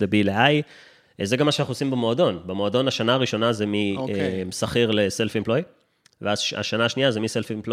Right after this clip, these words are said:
Speaker 1: ל-business owner, והשנה השלישית זה מ-business owner ל-investor. אז זה כאילו ה-,
Speaker 2: יפה.
Speaker 1: המועדון בשלוש שנים.
Speaker 2: מעולה. עוד עשר שנים קדימה, אוקיי?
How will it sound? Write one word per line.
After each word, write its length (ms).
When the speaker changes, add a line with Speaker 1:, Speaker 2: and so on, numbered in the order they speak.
Speaker 1:
ל-business 580
owner, 60
והשנה 260
השלישית 340
זה 100
מ-business 420
owner 240
ל-investor. 440
אז 120
זה 120
כאילו 320
ה-, 260
Speaker 2:
יפה. 80
Speaker 1:
המועדון 420
בשלוש 300
שנים. 160
Speaker 2:
מעולה. 280
עוד 240
עשר 180
שנים 320
קדימה, 440
אוקיי? 380